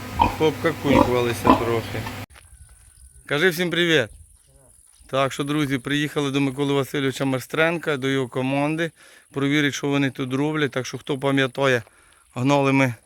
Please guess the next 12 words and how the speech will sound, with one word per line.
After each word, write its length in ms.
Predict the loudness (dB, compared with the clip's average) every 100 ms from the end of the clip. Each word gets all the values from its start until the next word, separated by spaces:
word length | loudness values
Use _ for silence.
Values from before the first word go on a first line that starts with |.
| _ _ _ _ _ _ _ -20 -8
два 340 | 2 4 4
бусика. 680 | 2 -4 -4 -4 0 0 0
Одного 400 | -2 0 0 2
ми 160 | 2 4
віддали 500 | 2 2 2 4 0 -4 _ _ _ _ _ -12
в 40 |
сто 160 | -4 -2
п'ятдесяту 480 | 0 2 2 2 0
бригаду, 560 | 0 4 4 2 -2 -6 -16 -4
приїжджав 400 | 0 2 2 0
Микола 460 | -2 -2 0 0 -4 _ _ _ -20 -20 -8
Миколайович 800 | -6 0 4 6 6 4 -2 -6